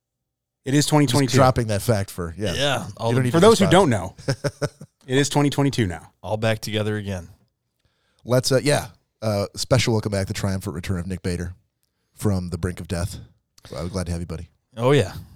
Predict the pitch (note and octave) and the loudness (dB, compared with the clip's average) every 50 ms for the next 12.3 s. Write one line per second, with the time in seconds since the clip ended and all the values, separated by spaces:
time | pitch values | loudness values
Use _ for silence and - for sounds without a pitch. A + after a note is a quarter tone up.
0 | _ _ _ _ _ _ - - - A#2 A2 G#2+ G#2 G#2 G2+ G#2 - _ _ _ | _ _ _ _ _ _ -14 -6 -4 -2 0 0 0 -2 -4 -6 -10 _ _ _
1 | - B2 A2+ - E3+ E3 - - A#2 - - - - - G#2+ G2 G2 G2 G2 G2 | -16 -14 -4 -2 -2 -2 -2 -6 -6 -6 -6 -8 -8 -6 -6 -4 -4 -4 -6 -6
2 | - - F2+ E2+ F#2 E2+ F2 F2 E2+ F2 F2 E2+ F2+ - - - G2+ F#2 F#2 F2 | -8 -10 -10 -10 -12 -12 -12 -12 -12 -14 -14 -14 -10 -6 -4 -4 -2 -4 -4 -8
3 | E2 D#2+ D#2+ D2+ E2 F2 - - - _ _ _ _ _ _ _ _ _ - - | -10 -14 -16 -16 -12 -12 -12 -12 -12 _ _ _ _ _ _ _ _ _ -20 -20
4 | - _ _ _ _ _ _ _ - - - - - - - - - - F3+ E3+ | -20 _ _ _ _ _ _ _ -10 -10 -8 -8 -10 -12 -16 -20 -16 -4 -2 -2
5 | C#3+ - - B2 G2+ B2 A#2 A2 G#2 G#2+ A2 A#2 A#2 C3+ C3+ A#2 A#2+ B2 B2+ A2 | -2 0 -2 -2 2 2 2 2 2 2 0 0 -2 -6 -4 0 2 2 2 2
6 | A2 A2+ B2 A#2 - F#2+ F#2 - - F#2 F2+ F#2 - - G2+ F#2 F#2+ F#2+ - - | 2 0 0 0 0 -4 -4 -4 -6 -8 -8 -8 -10 -10 -8 -10 -10 -12 -14 -16
7 | - - D2 D2 D2 D2 C#2+ - F#2 G#2 - F#2+ D#2+ D2+ - - - - - _ | -12 -8 -6 -6 -6 -8 -8 -6 -6 -4 -4 -4 -6 -4 -6 -6 -8 -8 -14 _
8 | _ _ _ _ _ - A2 G#2 A#2 B2 B2+ A#2+ B2+ C3+ B2+ C3 C3 A#2+ G#2+ G2+ | _ _ _ _ _ -8 -4 -2 0 0 0 0 0 0 2 2 2 0 0 -2
9 | G#2+ F#2+ F2 E2+ - - _ _ _ _ _ _ _ _ _ _ _ _ _ - | -4 -4 -6 -8 -12 -20 _ _ _ _ _ _ _ _ _ _ _ _ _ -2
10 | C3 C3+ C3+ C#3 A#2 A#2+ A2 - A#2 A2 G2+ - G#2+ G2+ F#2 F#2+ F#2+ F2+ F2+ F2 | 0 2 2 4 2 0 0 2 0 0 0 -2 -4 -4 -2 -2 -4 -4 -8 -8
11 | F2+ G2+ G2+ G2 F2+ F2+ E2 F2+ E2 E2+ - - _ - A2+ G2 - F2 E2 E2 | -6 -4 -4 -4 -4 -6 -8 -10 -10 -10 -12 -16 _ -4 -4 -4 -4 -6 -10 -12
12 | E2 E2 F2 F2 F2+ - | -12 -14 -14 -16 -18 -20